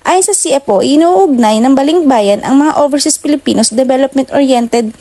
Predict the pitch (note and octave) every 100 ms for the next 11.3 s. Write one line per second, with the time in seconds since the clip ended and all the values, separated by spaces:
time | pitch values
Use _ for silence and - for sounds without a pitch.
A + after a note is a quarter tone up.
0 | - - B3+ C#4 - B3 A3 G3 G3+ -
1 | - - C#4+ D#4 D#4+ C#4+ F#3 F#3+ - -
2 | B3+ B3 A#3+ A#3+ C4 C4+ B3+ A#3+ B3+ B3+
3 | C#4+ - D4+ - C4+ B3 - F#3+ - C#4
4 | D4 C#4+ C4+ G#3+ A3 B3+ C4+ C#4 C4 A3
5 | A#3 A#3+ A3+ G#3+ - A3 - F#3 E3+ -
6 | C#3+ - _ _ _ _ - - - D4+
7 | F4+ D4+ F4 D#4+ F4 - C4+ B3 B3+ C4+
8 | - B3+ - A3 A3 G#3+ A3+ B3 A#3 G#3+
9 | G#3 A3 - A3+ - A#3+ C4 C#4 C4 -
10 | B3+ D4+ D#4 D#4 D4 C4 A3+ A3+ B3 -
11 | B3+ C#4